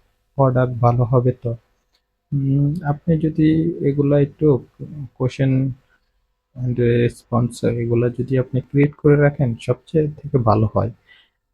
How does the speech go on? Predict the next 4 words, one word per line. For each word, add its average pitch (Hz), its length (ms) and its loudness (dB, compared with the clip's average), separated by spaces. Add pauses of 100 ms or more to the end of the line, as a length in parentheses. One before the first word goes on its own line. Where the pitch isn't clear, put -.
(160)
যে 107 440 -2 (760)
আপনার 110 300 -2
কাস্টমারদেরকে 135 1900 -2 (340)
একটু 113 520 -4